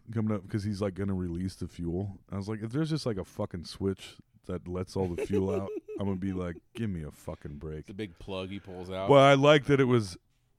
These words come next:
Speaker 1: m-, it's significantly more complicated than that,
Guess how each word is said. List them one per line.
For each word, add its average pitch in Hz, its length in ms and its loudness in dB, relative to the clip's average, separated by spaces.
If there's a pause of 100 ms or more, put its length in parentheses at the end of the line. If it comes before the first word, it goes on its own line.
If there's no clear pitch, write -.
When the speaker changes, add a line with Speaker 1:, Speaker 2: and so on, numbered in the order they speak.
(640)
Speaker 1:
m-, 104 300 -2
it's - 220 -8
significantly 127 720 2
more 107 240 0
complicated 98 640 -2
than 90 160 -2
that, 87 240 -6